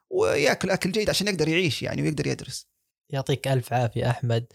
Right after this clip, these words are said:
Speaker 2: آه، سؤال أخير بنهي فيه، آه، الحلقة، أدري فاجأتك، آه، ولكن، آه، نصيحة بحكم، آه، خبرتك وتجربتك، آه، تقدمها للأشخاص المقبلين، آه، على اليابان.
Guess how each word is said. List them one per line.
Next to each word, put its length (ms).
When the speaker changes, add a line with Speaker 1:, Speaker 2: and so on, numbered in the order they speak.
Speaker 2:
آه، 160
سؤال 360
أخير 340
بنهي 340
فيه، 380
آه، 400
الحلقة، 580
أدري 220
فاجأتك، 720
آه، 240
ولكن، 720
آه، 520
نصيحة 840
بحكم، 640
آه، 1160
خبرتك 480
وتجربتك، 800
آه، 140
تقدمها 640
للأشخاص 800
المقبلين، 800
آه، 380
على 400
اليابان. 560